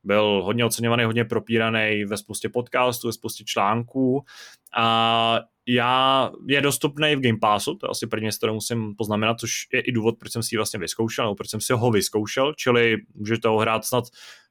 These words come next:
v současnosti je podle mě na všech platformách, jenom si nejsem jistý P C, eh, teda nejsem si jistý telefonama, kde by, kde je podle mě nějaký v pohodě hratelnej,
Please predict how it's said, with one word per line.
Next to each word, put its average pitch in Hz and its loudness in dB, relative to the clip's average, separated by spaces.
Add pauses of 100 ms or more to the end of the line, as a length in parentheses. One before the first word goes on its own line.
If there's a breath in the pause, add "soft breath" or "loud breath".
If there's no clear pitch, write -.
(140)
v - -10
současnosti 156 2
je 165 4
podle 151 2
mě 160 2
na 156 0
všech 147 -2
platformách, 135 0
jenom 135 -2
si 143 -2
nejsem 135 -2
jistý 131 -2
P 123 -8
C, - -8 (720)
eh, 107 -2
teda 107 0 (220)
nejsem 120 -2
si 139 0
jistý 135 0
telefonama, 98 -2
kde 110 0
by, 120 2 (100)
kde 123 0
je 123 2
podle 127 0
mě 127 2
nějaký 127 0
v 123 -6
pohodě 120 4
hratelnej, 107 0